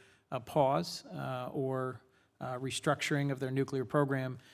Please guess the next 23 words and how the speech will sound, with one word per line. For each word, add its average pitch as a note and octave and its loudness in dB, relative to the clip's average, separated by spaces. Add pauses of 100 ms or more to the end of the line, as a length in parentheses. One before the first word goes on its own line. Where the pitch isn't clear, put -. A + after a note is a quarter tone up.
(200)
uh, C#3 0
fully E3+ 6
intending, C#3 2
uh, C3 -6
that C3 -6
they C#3 2
will C3 0
either C#3+ 2
continue D#3+ 2
the C#3+ 2
research C3+ 0
and C3 -6
development C3 -2
vital C3 0
to A#2+ -8
the B2 -4
next C#3+ 0
stage B2 -4
of B2 -8
their B2 -8
nuclear B2+ -4
weapons B2+ -6
ac-, B2 -6